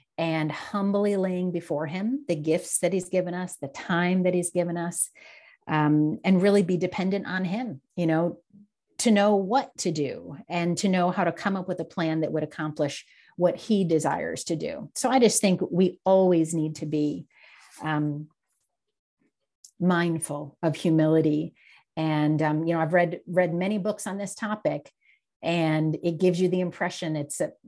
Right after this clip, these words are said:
just about refining yourself and making yourself the best person that you can be. And then you're gonna have this great, successful life and this great, successful school.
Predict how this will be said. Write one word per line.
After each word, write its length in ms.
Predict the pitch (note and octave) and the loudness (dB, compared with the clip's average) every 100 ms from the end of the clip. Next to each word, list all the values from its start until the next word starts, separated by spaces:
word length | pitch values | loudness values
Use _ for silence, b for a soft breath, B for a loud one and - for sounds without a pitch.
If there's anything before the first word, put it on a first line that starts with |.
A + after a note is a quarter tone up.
| - | -4
just 240 | F#3 F3+ | 0 0
about 240 | F3 E3 E3 | 2 0 0
refining 500 | D#3+ F#3 E3 E3 F3 | -2 -2 -2 -2 -2
yourself 480 | E3 - D3 D3+ E3+ | -2 -2 -4 -2 -4
and 100 | D#3+ | -2
making 280 | D#3 E3 | -2 -4
yourself 340 | D#3+ D3+ D#3 D#3 | -4 -4 -6 -6
the 80 | D3 | -8
best 240 | D3+ - | -8 -4
person 300 | E3+ - E3 | -4 -2 -4
that 100 | - | -2
you 80 | D3+ | -2
can 160 | D#3+ | 2
be. 240 | D#3 D#3 D3+ | 4 4 4
And 100 | D3+ | 4
then 140 | D3+ | 2
you're 100 | D3+ | -2
gonna 140 | E3 D3+ | -4 -6
have 220 | - D#3 | -6 -8
this 160 | D3 | -8
great, 260 | - D#3 - | -6 -8 -2
successful 540 | - - D3+ - - D3 | -4 -2 -6 -6 -4 -2
life 360 | D#3 D3+ - | 0 -2 -4
and 80 | D#3+ | -6
this 100 | D3 | -4
great, 300 | - D#3+ - | -4 -6 -6
successful 460 | - - D3 - C#3+ | -8 -4 -6 -4 -8
school. 440 | - - - - | -8 -8 -12 -14